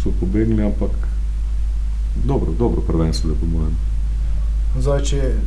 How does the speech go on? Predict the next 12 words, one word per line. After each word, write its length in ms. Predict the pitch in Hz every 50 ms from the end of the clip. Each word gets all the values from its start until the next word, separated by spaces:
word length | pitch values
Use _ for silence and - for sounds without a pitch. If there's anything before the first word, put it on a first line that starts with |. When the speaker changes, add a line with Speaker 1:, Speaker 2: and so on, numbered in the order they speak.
| - -
Speaker 2:
če 100 | - 147
je 100 | 143 -
prva 220 | 170 170 170 147
dva, 220 | 147 175 190 190
sta 120 | - - 131
pobegnila, 440 | 117 123 127 127 120 117 113 117 113
misliš, 420 | 117 117 117 120 120 - - - - - - - -
pravite? 320 | - - - - - - - - - - - - - - -
Speaker 1:
Dva, 260 | - 107 135 120 101 90
dva, 200 | 87 104 95 92
ja, 160 | 90 90 87 85 85 - - - -
točno, 280 | - 90 85 - -